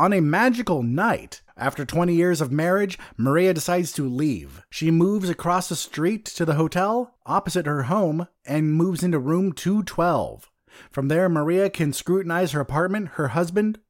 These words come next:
her wedding, her life. She wonders if she made the right decision.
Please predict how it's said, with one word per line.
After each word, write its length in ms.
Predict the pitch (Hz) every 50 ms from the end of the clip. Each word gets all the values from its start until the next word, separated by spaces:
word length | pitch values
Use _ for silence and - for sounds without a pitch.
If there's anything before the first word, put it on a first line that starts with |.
| _ _
her 180 | - 139 139
wedding, 480 | 135 135 160 165 170 185 208 214 214 202 - _ _
her 200 | - 180 196 202
life. 560 | 202 208 196 170 120 - 131 - - - _ _ _ _ _ _ _ - - - _
She 160 | - - 147 143
wonders 420 | 131 143 151 160 180 196 202 156
if 100 | 156 117
she 140 | - - 202
made 300 | 180 156 135 139 147 135
the 80 | 135
right 200 | 120 117 117 113
decision. 540 | - 143 - - 175 160 120 95 67 - -